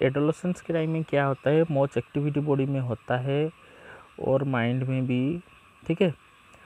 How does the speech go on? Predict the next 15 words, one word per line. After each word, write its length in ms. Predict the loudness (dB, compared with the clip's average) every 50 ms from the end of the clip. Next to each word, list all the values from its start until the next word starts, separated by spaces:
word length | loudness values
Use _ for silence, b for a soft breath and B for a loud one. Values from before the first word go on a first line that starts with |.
| B B B B -12 -6
ये 380 | -2 2 2 4 4 4 2
which 240 | 2 0 -2 -2 0
is 140 | 0 2 2
a 100 | 2 4
normal 420 | 4 4 4 2 2 2 0 0 2 2
part 180 | 2 2 2 0
of 140 | -2 0 0
growing 260 | 0 0 0 0 0 -2 -2
up 120 | -4 -4 -4
के 80 | -2
लिए 140 | -2 0 0
नॉर्मल 360 | 0 0 0 0 0 0 0
पार्ट 260 | 2 2 2 2 2 0
है। 60 | -2
So, 460 | -2 -2 2 4 4 6 4 4 2